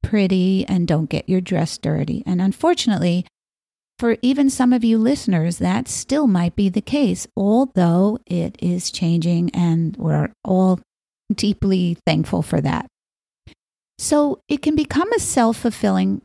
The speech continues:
prophecy that while the boys were out getting their bodies strong through, um, athletic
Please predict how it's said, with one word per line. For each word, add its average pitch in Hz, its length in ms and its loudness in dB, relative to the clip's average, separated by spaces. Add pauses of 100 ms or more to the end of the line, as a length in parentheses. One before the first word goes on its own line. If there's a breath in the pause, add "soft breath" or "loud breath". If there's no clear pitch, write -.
prophecy 202 640 -2
that 175 320 0
while 202 220 2
the 190 100 0
boys 294 640 0
were 208 320 0
out 190 340 -2
getting 185 320 0
their 208 240 2
bodies 185 460 0
strong 185 560 0
through, 160 500 0
um, 156 380 -4
athletic 180 680 0